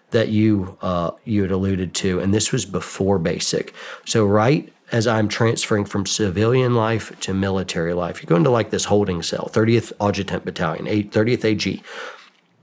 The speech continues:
And there's where you're, like, staying in line to get your dog tags and haircuts, and you're, you're getting your B D Us and duffel bags, and you're getting shots and whatnot.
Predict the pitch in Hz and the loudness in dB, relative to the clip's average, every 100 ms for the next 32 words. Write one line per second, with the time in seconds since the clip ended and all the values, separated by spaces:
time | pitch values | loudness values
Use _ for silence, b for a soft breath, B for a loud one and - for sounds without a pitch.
0 | _ - 120 131 151 - 147 127 117 101 | _ 0 4 6 4 4 2 2 2 0
1 | - - 117 117 113 110 117 117 113 104 | -2 0 2 4 2 2 2 2 2 0
2 | 120 - 101 95 95 87 135 120 113 110 | -2 -2 0 0 -2 0 2 2 2 2
3 | 110 104 104 104 - 98 - 107 107 - | 0 2 2 0 -2 -4 0 0 0 0
4 | 107 107 - - - 95 92 - B B | 2 2 0 -2 2 2 0 -4 B B
5 | - 104 101 95 120 113 104 90 135 131 | -4 0 0 0 0 2 2 2 4 4
6 | 127 120 123 120 120 120 117 117 117 113 | 4 4 6 6 6 6 4 4 4 6
7 | 120 127 107 113 110 107 107 101 - 107 | 4 2 2 4 4 2 0 -2 -2 0
8 | 107 123 120 110 143 117 113 - - - | 0 0 0 2 4 4 4 0 -2 0
9 | 123 117 117 120 113 107 | 2 2 2 2 4 2